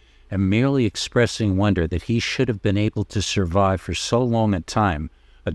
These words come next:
dosage that ought to kill any two men. To this he replied very simply, "I have discovered that this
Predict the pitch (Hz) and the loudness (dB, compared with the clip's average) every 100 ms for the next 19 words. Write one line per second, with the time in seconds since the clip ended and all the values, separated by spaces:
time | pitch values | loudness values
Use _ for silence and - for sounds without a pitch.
0 | - 113 127 117 - 82 - - - - | -2 2 2 0 -4 -8 -10 -14 -20 -20
1 | - 98 - 110 127 113 - 110 104 - | -6 -4 -2 -2 0 -2 -2 -2 -2 -4
2 | - 95 92 - - 117 98 87 80 - | -2 0 -2 -4 -4 0 0 0 -4 -8
3 | - - - - - _ - 127 165 - | -18 -20 -20 -20 -20 _ -2 2 0 0
4 | - - - - _ 135 120 - 120 113 | -8 -18 -20 -20 _ 4 4 2 4 4
5 | 110 82 92 92 90 - - 95 80 73 | 4 0 0 2 0 -2 -2 -2 -2 -6
6 | 67 - _ _ _ - - - - - | -10 -14 _ _ _ -20 -20 -20 -20 -20
7 | - 82 76 76 - 73 76 - - 87 | -10 -2 0 0 -2 -4 -4 -2 2 2
8 | 80 78 - 82 - 85 - | 4 0 0 -4 0 -2 -2